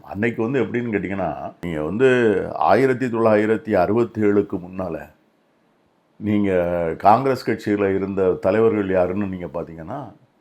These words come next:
அந்த ஊர்ல இருக்கிற ஒரு மிகப்பெரிய நிலச்சி வந்தார், ஒரு மிகப்பெரிய சமூக தலைவர்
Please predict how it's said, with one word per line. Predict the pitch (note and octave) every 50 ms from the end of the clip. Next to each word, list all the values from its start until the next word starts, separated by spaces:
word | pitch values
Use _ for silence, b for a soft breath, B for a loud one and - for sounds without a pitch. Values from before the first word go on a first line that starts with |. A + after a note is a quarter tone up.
| _ _ _ _ _ _ -
அந்த | - - G2 F2+ F#2
ஊர்ல | F#2 F#2+ A2 A2+ G#2+ G#2+ G2+
இருக்கிற | G2 F#2 F2 F#2 F#2 F2+ E2 E2 D#2 D2+
ஒரு | - F#2+ F#2 F2+
மிகப்பெரிய | F2 F#2 F2+ G#2 F2+ - G2 F#2+ G2+ G#2 G2+
நிலச்சி | F#2 F#2 F2+ F#2+ F#2 - -
வந்தார், | F2+ E2 E2 E2+ D2+ D#2 D#2 C#2+ _ _ _ _ _ _ _ _ _ _ _ _ _ _ _ _
ஒரு | - G2+ G2+ G2
மிகப்பெரிய | F#2 F#2+ F#2+ G2+ G#2 F2+ G2 G2 G#2+ G#2+ G#2
சமூக | G2+ - F#2+ F#2 F#2+ G2+ G#2 G2+
தலைவர் | F2+ - F2 E2 E2 E2 D#2 D#2 -